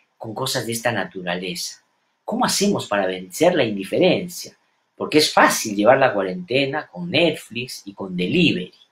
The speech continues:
¿Cómo hacemos para que el D N I no solo sea un registro, sino que dé identidad, derechos, ciudadanía? Nadie se está haciendo esas preguntas, y menos nadie está buscando respuestas.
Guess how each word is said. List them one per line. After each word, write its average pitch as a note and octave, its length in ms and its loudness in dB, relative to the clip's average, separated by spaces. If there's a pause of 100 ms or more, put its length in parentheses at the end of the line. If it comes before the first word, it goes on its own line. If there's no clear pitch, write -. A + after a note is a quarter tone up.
(440)
¿Cómo F3 220 2
hacemos C3+ 560 -2
para F#2 200 0
que F#2 140 -4
el F#2+ 80 -6
D B2+ 140 4
N C3 160 2
I E3 280 0 (300)
no D#3+ 80 -2
solo A#3+ 240 0
sea G3 260 4
un C#3+ 200 0
registro, G2+ 800 -4 (260)
sino A#2+ 420 2
que A2 160 -2
dé A#2+ 100 2
identidad, G2+ 1000 0 (360)
derechos, - 840 0
ciudadanía? F#2 880 -2 (960)
Nadie G#2+ 480 -2
se - 120 -12
está G2 160 -4
haciendo G2+ 300 -4
esas - 300 -10
preguntas, F2+ 720 -10 (300)
y G#2 140 -6
menos A2+ 380 -2
nadie G2 380 0
está F#2+ 220 -4
buscando F2+ 560 -6
respuestas. - 640 -16